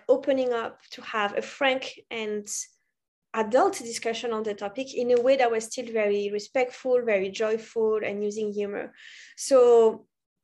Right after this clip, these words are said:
that's why the name Smile Makers is about using humor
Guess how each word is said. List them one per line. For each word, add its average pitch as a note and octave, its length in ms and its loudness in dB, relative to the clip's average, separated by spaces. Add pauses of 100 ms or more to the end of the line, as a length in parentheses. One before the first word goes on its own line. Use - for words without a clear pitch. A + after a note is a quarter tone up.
(120)
that's C4+ 300 0
why D#4 140 2
the B3+ 160 4
name B3 500 2
Smile A#3 320 -4
Makers A#3 320 0
is A3+ 120 -8
about G#3+ 320 -4
using A#3+ 520 -2 (140)
humor A3 680 -2